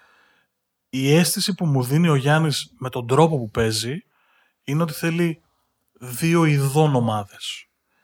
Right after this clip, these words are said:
Είτε μια ομάδα με πάρα πολύ καλό σουτέρ,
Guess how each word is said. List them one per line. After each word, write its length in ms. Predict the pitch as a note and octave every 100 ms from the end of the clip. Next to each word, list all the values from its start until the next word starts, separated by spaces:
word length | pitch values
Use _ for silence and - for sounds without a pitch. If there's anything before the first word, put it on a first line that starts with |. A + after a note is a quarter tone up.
| _ _
Είτε 280 | B2+ C3 D3+
μια 240 | D3+ D#3+
ομάδα 460 | C#3+ C#3+ D3 C3 A#2+
με 120 | A#2
πάρα 380 | - C#3+ D3+ C#3+
πολύ 240 | C3+ C3+
καλό 240 | C3+ B2
σουτέρ, 400 | B2 - A#2 A#2